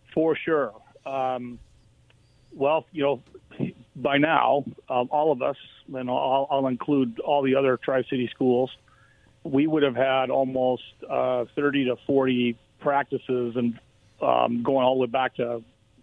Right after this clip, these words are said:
pre-shutdown. Um, w-, we, we, we have a very organized spring football practice here in town. We were headed to Boise State to, to have, uh, a week-long camp down there. And, and by the time we get back,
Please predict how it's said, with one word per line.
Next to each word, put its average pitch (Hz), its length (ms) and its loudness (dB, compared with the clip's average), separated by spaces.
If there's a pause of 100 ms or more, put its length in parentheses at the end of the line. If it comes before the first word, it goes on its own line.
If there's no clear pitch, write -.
(260)
pre-shutdown. 120 800 -4 (720)
Um, 120 440 -2
w-, 147 220 0
we, 135 180 2
we, 135 420 2
we 135 240 2
have 127 180 2
a 120 60 -2
very 131 240 2
organized 120 500 -2
spring 123 460 -6
football 123 400 0
practice 131 480 -2 (220)
here 120 200 0
in 113 120 -2
town. 123 440 2
We 123 80 4
were 117 140 0
headed 127 360 -2
to 117 160 -2 (480)
Boise 123 440 0
State 131 400 0
to, 117 260 -4 (440)
to 131 100 -4
have, 117 200 2 (220)
uh, 117 240 0 (240)
a - 40 -4
week-long 123 520 0
camp 131 360 -6
down 117 240 0
there. 127 320 0 (460)
And, 120 380 -4
and 117 160 -2
by 123 120 0
the 123 100 0
time 123 280 0
we 123 80 2
get - 200 -4
back, - 480 -4